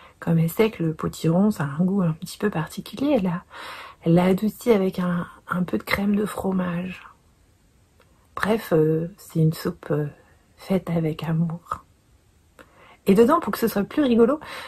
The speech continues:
la maman de Manon, elle a mis, euh, des petites pattes en forme de lettres d'alphabet.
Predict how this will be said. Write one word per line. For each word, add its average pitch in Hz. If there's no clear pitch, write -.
la 208
maman 240
de 262
Manon, 233
elle 190
a 196
mis, 214
euh, 175
des 180
petites -
pattes 240
en 185
forme 208
de 202
lettres 202
d'alphabet. 196